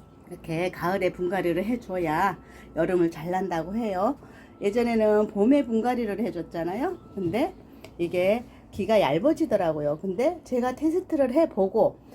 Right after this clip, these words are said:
그 결과에 따라 이제 하려고, 저도 이제 육 년 차인데요. 아직도 모르겠어요. 어떤 아이는 뭐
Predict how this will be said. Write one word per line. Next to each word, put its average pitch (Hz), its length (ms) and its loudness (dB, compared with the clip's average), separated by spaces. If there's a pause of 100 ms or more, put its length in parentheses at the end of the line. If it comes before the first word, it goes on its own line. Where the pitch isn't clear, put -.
(180)
그 226 260 0
결과에 220 600 4
따라 233 540 0
이제 190 460 -4 (320)
하려고, 262 540 0
저도 202 240 -2
이제 185 240 2
육 190 80 0
년 262 280 2
차인데요. 202 580 0 (460)
아직도 170 440 -6
모르겠어요. 208 960 2
어떤 180 320 -2
아이는 160 760 0
뭐 156 280 -2